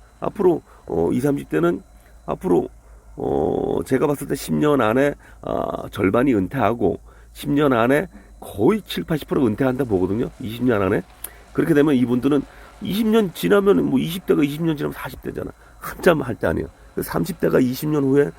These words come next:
어, 육십 대잖아. 한참 할 때 아니에요? 요즘 백 세 시대, 백이십 대 시대인데. 그렇게 봤을 때 지금, 어, 젊은 친구들은 괜찮다.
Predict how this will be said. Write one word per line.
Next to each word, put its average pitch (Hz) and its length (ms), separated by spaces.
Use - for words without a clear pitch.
어, 76 160
육십 95 260
대잖아. 101 320
한참 185 340
할 143 80
때 175 120
아니에요? 143 140
요즘 147 180
백 120 140
세 127 140
시대, 117 260
백이십 113 500
대 135 200
시대인데. 101 440
그렇게 - 220
봤을 107 240
때 123 140
지금, 110 480
어, 82 260
젊은 110 320
친구들은 127 580
괜찮다. 117 580